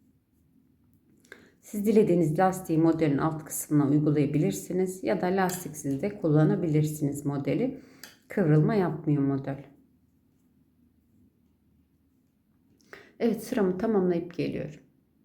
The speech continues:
Bir sıra ters örgümü tamamladım. Şimdi modelimin ön yüzündeyim ve modeli kurmaya başlıyorum.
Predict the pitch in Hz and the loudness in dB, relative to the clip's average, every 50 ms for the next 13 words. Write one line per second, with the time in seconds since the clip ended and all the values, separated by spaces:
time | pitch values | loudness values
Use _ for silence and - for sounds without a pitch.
0 | _ _ _ _ _ _ _ _ _ _ _ _ _ - - - _ _ _ _ | _ _ _ _ _ _ _ _ _ _ _ _ _ -20 -20 -20 _ _ _ _
1 | _ _ _ _ _ - 262 254 240 - - - - 165 180 202 220 233 - - | _ _ _ _ _ 2 4 4 4 2 0 -2 -2 0 0 0 -2 -4 -8 -12
2 | - - _ - 233 226 208 196 - - 180 165 160 156 151 170 202 208 - - | -18 -20 _ -10 -6 -6 -6 -6 -4 -2 -2 0 0 2 0 0 0 -2 -4 -6
3 | - - 190 185 170 170 160 147 147 147 139 165 202 226 - - - - 247 208 | -6 -2 -2 0 2 4 4 4 2 2 0 -4 -6 -6 -10 -14 -8 -4 -2 0
4 | 175 160 180 202 214 180 - 175 165 151 143 135 143 143 180 196 202 202 190 185 | 0 2 2 2 2 2 2 2 2 2 2 2 2 2 4 4 4 4 2 2
5 | 185 190 190 196 196 196 180 165 165 180 190 175 147 151 147 147 147 - - 208 | 0 0 0 2 2 2 2 2 2 2 0 2 2 2 0 0 -2 -4 -4 -2
6 | 196 185 170 165 175 190 180 160 151 143 151 - - - - 131 131 - | -2 0 0 0 -2 -2 -2 -2 -2 0 -2 -4 -8 -8 -6 -6 -6 -8